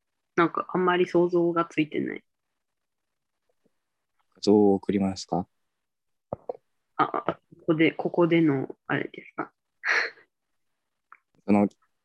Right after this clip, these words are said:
Speaker 2: 聞いてる人は、その、調べてもらえれば嬉しいですね。
Speaker 1: ググってねっていう。どこでやってたの？
Speaker 2: 山口。
Speaker 1: 山口？山口行ったん？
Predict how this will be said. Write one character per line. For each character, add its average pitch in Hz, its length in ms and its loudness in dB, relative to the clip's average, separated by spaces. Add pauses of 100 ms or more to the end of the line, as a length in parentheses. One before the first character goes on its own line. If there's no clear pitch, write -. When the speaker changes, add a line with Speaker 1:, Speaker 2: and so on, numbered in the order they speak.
(1700)
Speaker 2:
聞 123 100 4
い 120 40 4
て 123 100 4
る 120 80 6
人 139 200 4
は、 151 280 4 (960)
そ 104 60 -2
の、 87 100 0
調 - 460 0
べ 117 100 4
て 80 100 -10
も 80 80 -8
ら 80 80 0
え 78 40 -2
れ 78 100 -8
ば 78 80 -2
嬉 80 200 -4
し 76 100 -2
い - 20 0
で 78 80 -4
す - 100 -12
ね。 110 160 0 (140)
Speaker 1:
グ 160 100 0
グ 160 120 0
っ - 20 -8
て - 240 -4
ね 165 160 2
っ - 80 -2
て - 120 -8
い 208 80 -8
う。 - 40 -20 (1200)
ど 247 120 0
こ 247 200 2
で 151 340 0 (320)
や 147 140 0
っ 143 100 -12
て 139 120 -2
た 139 160 -2
の？ 139 280 -2 (1600)
Speaker 2:
山 95 280 0
口。 - 300 -6 (640)
Speaker 1:
山 220 300 4
口？ - 480 -12 (260)
山 226 280 2
口 208 240 0
行 151 100 -8
っ - 80 -20
た 147 100 -8
ん？ 151 100 -8